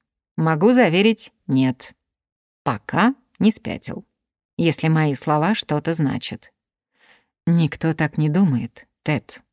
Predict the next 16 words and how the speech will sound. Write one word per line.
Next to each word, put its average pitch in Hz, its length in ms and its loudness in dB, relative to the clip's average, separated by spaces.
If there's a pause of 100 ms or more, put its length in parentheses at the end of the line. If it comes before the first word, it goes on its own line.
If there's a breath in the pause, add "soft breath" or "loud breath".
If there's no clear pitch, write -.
(320)
поспешил 147 400 -4
вмешаться 147 540 -4
Бенjamин. 147 520 -4 (840)
«О 156 160 -4
чём 226 320 4
ты, 233 100 2
папа? 185 500 -4 (520)
Всё - 220 2
равно 185 380 4
без 160 200 0
магнитно-резонансной 160 1300 0
камеры 220 380 4
мы 165 100 0
ничего 156 400 0
не 196 140 4
увидим». 202 460 0